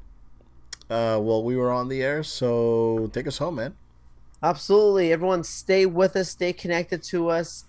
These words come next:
Speaker 2: Uh, we will be dropping an-, another episode next week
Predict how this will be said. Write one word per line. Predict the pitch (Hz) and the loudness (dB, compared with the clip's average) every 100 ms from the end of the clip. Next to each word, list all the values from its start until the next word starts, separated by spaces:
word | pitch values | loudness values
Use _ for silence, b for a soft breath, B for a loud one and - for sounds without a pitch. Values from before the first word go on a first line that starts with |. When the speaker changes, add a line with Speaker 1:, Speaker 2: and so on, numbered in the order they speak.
| 131 | -14
Speaker 2:
Uh, | 131 | -12
we | 120 139 | -6 -6
will | 135 143 | -2 -2
be | 147 151 | 0 -2
dropping | 135 139 143 156 143 | 4 6 6 2 -2
an-, | 123 117 120 | -2 -2 -4
another | 123 123 139 143 | -2 0 2 4
episode | 143 - 143 147 139 - | 4 2 -4 -2 -2 -4
next | 113 117 131 143 - - | -8 -2 -2 -4 -10 -10
week | 117 139 - | -6 -6 -8